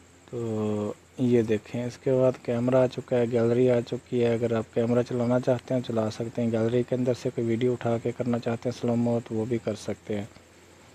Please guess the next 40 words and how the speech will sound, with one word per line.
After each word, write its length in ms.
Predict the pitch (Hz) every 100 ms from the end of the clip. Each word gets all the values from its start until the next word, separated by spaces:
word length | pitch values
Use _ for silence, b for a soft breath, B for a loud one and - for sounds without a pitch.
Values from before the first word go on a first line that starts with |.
| B - -
बहुत 240 | 139 139
सारे 240 | 139 135 135
function 400 | 120 113 - 123
हैं 80 | 117
इसके 260 | - -
अंदर। 240 | 107 101 98 - - - - - - _ -
तो 120 | - 120 120 117
मुझे 280 | 123 131
उम्मीद 280 | 156 151 135
है 160 | 131 131
कि 240 | - 131
इस 160 | 120 -
तरह 220 | 131 127
की 140 | 120 123
video 320 | 117 123 123
आपको 240 | 120 -
पहले 320 | 117 117 113 117
किसी 280 | - - 127
ने 100 | 127
भी 100 | 127
नहीं 200 | 123 120
बना 240 | 120 117
के 120 | 110 117
दी 140 | 120
होगी। 400 | 113 113 107 117 - - - - - -
तो 100 | - 113
video 300 | 120 127 135
को 120 | 139
लाजमी 380 | 123 113 120 120
देखें, 320 | 120 - 131
अभी 180 | 127 131
एक 140 | 120 -
camera 260 | 123 120
और 120 | 117 117
भी 120 | 131
रहता 320 | 120 120 127
है, 160 | 120 120
video 280 | 117 117 117
ना 100 | 113
छोड़ें। 420 | - 104 101 104